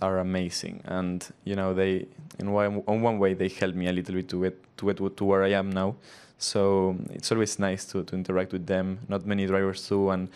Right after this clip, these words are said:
uh, it's always, always nice, you know, to have a little bit of time. I already did, did before, but now it just went a bit more crazy. I'm already deleting all the social media, so that's, that's gone probably, and, <laughs>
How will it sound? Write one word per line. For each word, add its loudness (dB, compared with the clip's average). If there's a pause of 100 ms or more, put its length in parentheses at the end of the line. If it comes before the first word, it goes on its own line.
(380)
uh, 0
it's -6
always, 0
always -2
nice, -2
you -4
know, -4
to -4
have 2
a 2
little -2
bit 2
of -2
time. 0
I 2
already 4
did, -4
did 2
before, 2
but 2
now 0 (340)
it -6
just -4
went -2
a 2
bit -2
more -2
crazy. -2 (600)
I'm 4
already 4
deleting 2
all 4
the 0
social -2
media, 2
so 0
that's, 0
that's 0
gone 2
probably, 2
and, 4 (200)
<laughs> -6